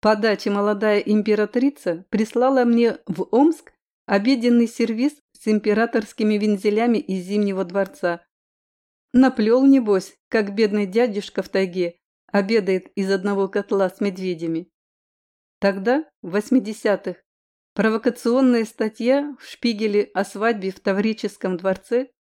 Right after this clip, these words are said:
и взятом из Эрмитажа сервизе стала первым сигналом о конце карьеры.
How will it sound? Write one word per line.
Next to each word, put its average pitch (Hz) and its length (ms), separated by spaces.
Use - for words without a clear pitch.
и 208 140
взятом 226 460
из 208 240
Эрмитажа 214 720
сервизе 202 640
стала 233 400
первым 254 480
сигналом 214 680
о 190 100
конце 196 400
карьеры. 185 640